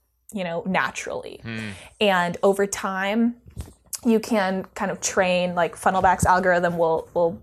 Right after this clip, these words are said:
Speaker 1: be trained to, um, realize what you want over time and, and kinda learn that.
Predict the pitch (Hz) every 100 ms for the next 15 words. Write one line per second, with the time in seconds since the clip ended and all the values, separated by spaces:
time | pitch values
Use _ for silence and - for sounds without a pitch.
0 | - 180 175 175 - 175 160 170 185 -
1 | - 165 156 160 - - - - - -
2 | - - 180 180 170 170 - 180 160 185
3 | 175 190 - 156 - - - 190 180 180
4 | - 175 180 226 160 156 175 175 165 160
5 | 160 180 277 311